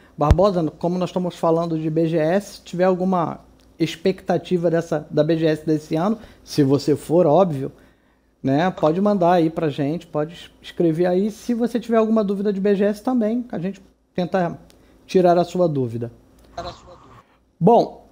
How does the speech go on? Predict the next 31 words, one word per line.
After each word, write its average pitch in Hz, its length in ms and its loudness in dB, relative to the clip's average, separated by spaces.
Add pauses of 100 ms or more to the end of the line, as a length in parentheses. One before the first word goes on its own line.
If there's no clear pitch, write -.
(200)
é, 175 800 2
eu 247 160 6
tô 285 280 2
com 285 120 -2
a - 20 -2
expectativa, 277 720 -2
cara, 196 340 0
de 220 320 -2 (300)
conseguir, 226 1300 0
é, 151 240 -6
é, 135 480 -8
fazer 202 520 -2
o 196 140 -6 (420)
melhor 180 840 -2 (460)
cobertura 175 420 -4
possível, 151 680 -4
né? 135 100 -2 (1120)
Ver 151 120 2
se 175 120 2
a 165 40 6
gente 160 220 2
consegue, 156 720 4 (320)
a 131 160 0
gente 143 320 -2
já 151 120 4
tem 160 200 2 (100)
aí 156 80 6
uma 156 180 4
torcida 165 800 0
de 147 160 -4
fora 143 600 0